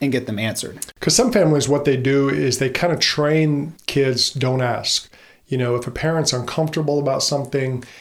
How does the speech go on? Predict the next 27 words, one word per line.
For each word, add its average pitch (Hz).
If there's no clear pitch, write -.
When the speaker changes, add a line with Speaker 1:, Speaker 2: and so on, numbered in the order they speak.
Speaker 2:
and 131
the 123
child 131
asks 135
them, 123
they 123
kinda 131
shut -
them 120
down. 117
Speaker 1:
Yeah. 101
Speaker 2:
And 139
so 151
a 143
lot 175
of -
people 139
grew 135
up 135
where 127
families 156
just -
didn't 160
talk -
about 123
stuff. -
Speaker 1:
Yeah, 131